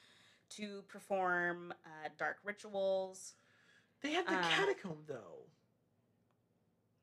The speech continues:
Speaker 1: Yes.
Speaker 2: I mean
Speaker 1: I mean, that's where, like, the location they're performing the rituals, but they're taking, like, like, a newly dead person.
Speaker 2: An, oh, okay.
Speaker 1: So they're taking a body from a morgue. Um, there's also, like, rumors that, like,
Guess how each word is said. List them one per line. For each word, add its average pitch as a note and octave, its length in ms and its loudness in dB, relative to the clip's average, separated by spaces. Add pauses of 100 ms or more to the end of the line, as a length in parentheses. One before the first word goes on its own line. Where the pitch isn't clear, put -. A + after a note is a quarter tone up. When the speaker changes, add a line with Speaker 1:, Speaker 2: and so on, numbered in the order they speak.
(160)
Speaker 1:
Yes. E3+ 680 -10 (320)
Speaker 2:
I G#3+ 60 4
mean A3+ 380 6
Speaker 1:
I A3 40 6
mean, B3+ 120 4
that's C4 180 4
where, C4 140 4
like, A3+ 160 4
the A3+ 80 4
location A3 420 2
they're G3 100 4
performing F#3+ 480 0
the D#3+ 80 -12
rituals, D#3 440 -14
but F#3 140 4
they're F#3 100 6
taking, F#3+ 420 0
like, E3 160 -4
like, E3 120 -8
a F3 60 -6
newly E3 360 -14
dead - 220 -18
person. - 240 -20 (240)
Speaker 2:
An, F3 240 0
oh, E3+ 240 6
okay. D3+ 240 0 (300)
Speaker 1:
So - 140 -8
they're F#3+ 120 0
taking F#3 280 -8
a F3 40 0
body D#3+ 200 2
from D3+ 180 -16
a D#3 40 -16
morgue. D#3+ 400 -2 (460)
Um, G3+ 200 4
there's F#3+ 220 4
also, F#3+ 720 4 (100)
like, E3+ 240 -2
rumors E3 380 -4
that, D3+ 140 -6
like, D3+ 180 -10